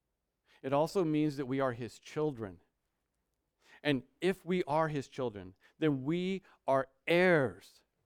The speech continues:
heirs of God and co-heirs with Christ, if indeed we share his sufferings in order that we may also share in his glory, Romans eight seventeen.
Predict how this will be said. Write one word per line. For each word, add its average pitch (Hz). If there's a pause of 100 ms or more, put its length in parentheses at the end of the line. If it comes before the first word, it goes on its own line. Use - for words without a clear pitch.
(500)
heirs 214
of 165
God 165
and 160
co-heirs 208
with 151
Christ, 175 (300)
if 185
indeed 185
we 160
share 175
his 156
sufferings 156
in 147
order 165
that 143
we 143
may 147
also 156
share 156
in 139
his 123
glory, 139
Romans 139
eight 143
seventeen. 135